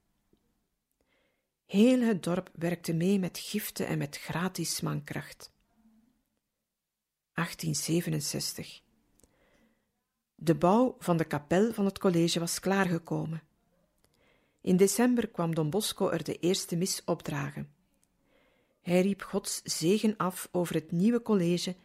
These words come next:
en over de bevolking van Mornese. Hij bleef vier dagen in het dorp en hield een speciale conferentie voor de kleine groep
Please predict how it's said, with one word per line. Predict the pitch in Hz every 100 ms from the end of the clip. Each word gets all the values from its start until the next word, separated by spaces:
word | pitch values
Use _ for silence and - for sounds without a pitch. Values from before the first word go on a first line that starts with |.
| _ - _
en | - 175
over | 165 170
de | 151
bevolking | 151 - 170 214 226 220
van | 170 165
Mornese. | 165 165 147 147 139 147 _ _ _ _ _ _ _ _ _ _ _ _ _ _ _
Hij | 151 147
bleef | 151 165 -
vier | - - 202 262 254
dagen | 180 175 180
in | 208 202
het | 170
dorp | 160 180 - _ _ _
en | - 170
hield | 170 202 190
een | 170
speciale | - - 160 - 214 254 247
conferentie | 190 180 175 160 165 - 208 202 -
voor | 160 156
de |
kleine | - 160 180 226
groep | 226 180 185